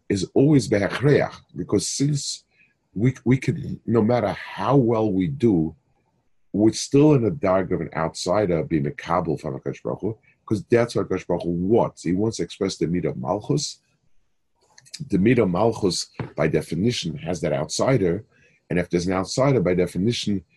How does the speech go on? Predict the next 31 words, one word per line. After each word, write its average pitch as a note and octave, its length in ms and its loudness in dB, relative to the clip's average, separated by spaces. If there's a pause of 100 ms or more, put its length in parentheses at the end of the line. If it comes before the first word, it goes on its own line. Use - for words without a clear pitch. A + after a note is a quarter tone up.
(140)
there F2 120 0
needs F#2 300 2
a F2+ 60 2
bridge E2+ 680 2 (300)
to, - 100 -14 (100)
to G2 140 -2
the, F2+ 120 4
to - 140 -6
the F#2 60 -2
Shirish. - 540 0 (1600)
Let, A2 220 2
let's G#2 180 0
back. D2+ 260 2 (160)
The F2+ 120 2
Gamba C3 320 6
Zed A#2+ 240 4
Nafal. - 640 2
So - 200 4
the F2+ 100 2
second B2 360 0
time A2+ 240 2
also G2+ 260 0
about A2 200 0
Torah, B2+ 240 6
Sha'ada, A2+ 600 0
Bayis C3+ 340 2
Molis F#2+ 280 -4
Farim G2+ 260 -4
Chai F2+ 180 -2
B'Mezuzah, E2 760 0 (460)
יחידות, G2 500 2